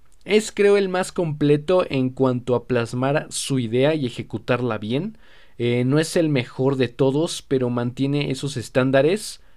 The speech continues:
además de que evoluciona en cuanto a producción, y es un poco más melancólico, pero más poderoso en su naturaleza.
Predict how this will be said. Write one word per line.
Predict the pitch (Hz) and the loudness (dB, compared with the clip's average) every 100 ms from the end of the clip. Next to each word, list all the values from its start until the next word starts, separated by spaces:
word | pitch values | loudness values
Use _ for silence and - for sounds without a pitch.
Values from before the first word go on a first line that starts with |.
| - | -8
además | 127 131 147 160 165 | -2 2 4 2 0
de | - | -2
que | 165 143 | -2 0
evoluciona | 127 123 123 120 - 147 160 151 120 - - - | 0 0 -2 -4 -4 -2 0 0 -2 -4 -16 -8
en | 123 120 | -4 -4
cuanto | 110 123 120 123 | 0 0 2 0
a | - | 0
producción, | 113 110 110 - 139 147 185 - - - - - | -2 -4 -6 -2 0 0 -2 -10 -20 -20 -20 -12
y | 120 123 127 127 127 | -2 2 2 2 2
es | 139 | -2
un | 165 147 | -2 -2
poco | 147 143 | 0 0
más | 143 143 | 0 0
melancólico, | 147 123 120 143 147 151 151 165 151 | 0 0 0 2 2 0 0 0 2
pero | 123 113 113 | 0 0 -2
más | 120 127 127 | -2 -2 -2
poderoso | 135 120 117 117 123 | -2 0 -2 -2 -6
en | |
su | 120 | -6
naturaleza. | 107 107 107 107 139 151 247 | -8 -4 -2 0 0 0 -4